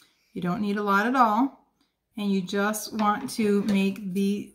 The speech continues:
thinnest sliver of a cut possible, just like that, so that you can come up with two slots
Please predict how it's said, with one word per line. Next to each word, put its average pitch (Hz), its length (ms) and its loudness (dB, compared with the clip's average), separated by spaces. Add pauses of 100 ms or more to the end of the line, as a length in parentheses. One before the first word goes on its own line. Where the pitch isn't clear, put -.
thinnest 247 720 2
sliver 220 560 0
of 196 180 -4
a 190 80 -2
cut 202 380 -2
possible, 202 840 -2 (600)
just 214 320 -6
like 180 240 -2
that, - 420 -6 (1160)
so 202 140 -4
that 185 140 -4
you 202 120 -2
can 220 160 -2
come 240 260 2
up 202 240 -2
with 185 500 -4 (1160)
two 185 360 2
slots 175 640 -2